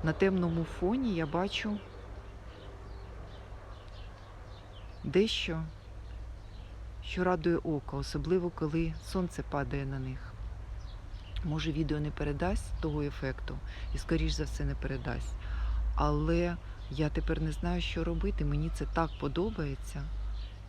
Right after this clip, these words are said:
що, виходить, я залишу цю троянду жовту, назву якої я не знаю, але вона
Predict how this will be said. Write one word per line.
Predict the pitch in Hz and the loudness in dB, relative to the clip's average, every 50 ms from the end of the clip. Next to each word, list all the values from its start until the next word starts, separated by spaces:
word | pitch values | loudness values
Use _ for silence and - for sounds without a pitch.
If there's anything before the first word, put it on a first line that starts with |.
| - - - - - - - | -12 -12 -10 -10 -10 -8 -6
що, | - - - 156 147 | -6 -4 -2 -2 -2
виходить, | 147 143 - - - 175 175 170 185 - - 151 | -2 -2 -4 0 0 2 2 4 2 2 2 2
я | 156 160 | 2 2
залишу | 160 - 160 156 160 156 - - 226 226 | 2 2 2 0 0 0 -2 -2 -4 -4
цю | - - - - | -4 -6 -8 -8
троянду | - - 147 147 135 139 135 135 135 123 131 | -4 -4 -2 -2 0 -2 -2 -2 -2 -2 -4
жовту, | 135 - 139 131 127 - - - 107 143 - - - - - - - - - | -2 -2 -2 -2 -4 -4 -6 -8 -8 -8 -8 -8 -10 -10 -10 -10 -10 -8 -2
назву | 143 147 151 143 143 147 | 0 0 0 0 0 0
якої | 147 143 143 - - 147 143 143 | 0 0 0 0 0 0 0 0
я | 139 151 | 0 0
не | 143 143 139 | -2 -2 -4
знаю, | 139 - 160 170 190 202 190 - | -4 -2 0 2 2 2 0 0
але | - 151 143 160 151 | -2 0 0 0 0
вона | 151 156 156 156 | 0 -2 -2 -2